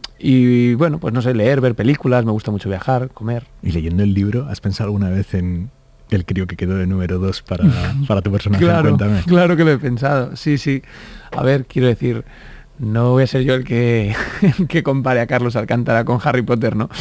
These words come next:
Speaker 1: Quiero decirte, ahora mismo en Japón seguramente hay gente disfrazada de Harry Potter y nadie de Carlos <laughs> Alcántara. Pero quiero decirte que es una exposición mucho más masiva. Pero sí, claro que yo recuerdo aquellos castings que además duraron muchísimo porque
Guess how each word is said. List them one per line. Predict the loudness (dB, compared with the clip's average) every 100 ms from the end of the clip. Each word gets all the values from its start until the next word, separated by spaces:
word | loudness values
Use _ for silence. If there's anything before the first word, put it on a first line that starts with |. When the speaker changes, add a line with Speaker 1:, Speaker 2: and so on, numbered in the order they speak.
| -6 -6 -8
Speaker 1:
Quiero | -2 2
decirte, | 2 2 -2 0 0 2
ahora | 2
mismo | 4 4 2
en | 2
Japón | 0 0 2 2 2 0 -4 -12 -16 -14
seguramente | -6 0 2 2 2
hay | 2 0
gente | -2 -2 2
disfrazada | 0 0 -2 0
de | 0
Harry | 0 0
Potter | 0 0 2
y | 2
nadie | 2 0 0
de | 0
Carlos | -2 2 2 2
<laughs> | 2
Alcántara. | 2 2 2 2 2 0 0 0 0 2 2 2 2 0
Pero | 0 4 4 4
quiero | 2 0
decirte | 0 -4
que |
es | -4
una | -6
exposición | -4 -2 0 0 0
mucho | -2 0
más | 0 0
masiva. | 0 0 0 0 -4 -20 -16 -4
Pero | -2 2
sí, | 2
claro | 2 0 0
que | 2 0 0 -2 -6 -14 -16
yo | -10 -8
recuerdo | -6 -4 -2
aquellos | -2 -2 0 0 -2 -6
castings | -8 -8 -4 -2 0 0 -2 -6
que | -8
además | -6 -4 -6 -8 -14
duraron | -10 -6 0 0
muchísimo | 0 -2 -4 -2 -2 -2
porque | -4 -4 -6